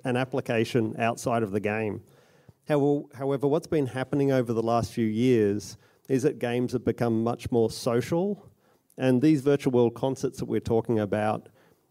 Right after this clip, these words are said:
they're really social. You actually want to be able to interact with the fan base of the artist and feel like you're there with them. So communications is moving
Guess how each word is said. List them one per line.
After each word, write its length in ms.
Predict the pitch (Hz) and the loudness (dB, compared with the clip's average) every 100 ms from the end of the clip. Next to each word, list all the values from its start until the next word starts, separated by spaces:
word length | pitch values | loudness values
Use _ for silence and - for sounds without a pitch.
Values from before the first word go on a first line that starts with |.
| - | -4
they're 200 | 139 135 | 0 0
really 420 | 107 123 160 120 | 2 4 4 2
social. 540 | - 113 101 120 - 113 | 0 -2 -2 -8 -10 -4
You 160 | 120 | 0
actually 340 | 131 127 143 117 | 0 0 0 0
want 360 | 107 131 135 - | 2 0 -2 -6
to 360 | 135 117 110 107 _ _ | -4 -2 -4 -8 _ _
be 120 | 123 | 0
able 120 | 123 117 | 0 0
to 340 | - 113 113 | 2 2 2
interact 720 | 135 135 123 113 120 127 - - | 0 0 0 -2 -2 -10 -8 0
with 260 | 107 - | 0 0
the 80 | 120 | -4
fan 320 | - 123 131 | -2 -4 -2
base 240 | 117 113 - | -2 -4 -4
of 120 | 107 | -4
the 120 | 110 | -2
artist 480 | 101 113 110 101 - | -2 -2 -2 -8 -6
and 140 | 117 | -6
feel 260 | - 127 127 | -4 0 0
like 340 | 120 110 110 | 0 -2 -2
you're 100 | 113 | -2
there 260 | 101 110 110 | 0 2 2
with 260 | 104 101 - | 0 -4 -6
them. 240 | 98 95 _ _ _ | -10 -10 _ _ _
So 400 | - 139 127 127 127 - _ _ _ | -2 2 2 0 -6 -20 _ _ _
communications 1000 | - 160 165 170 156 147 - 143 139 127 | -2 2 2 2 0 -2 0 0 0 0
is 160 | 131 120 | -4 0
moving 400 | 120 117 110 110 | 2 4 2 -2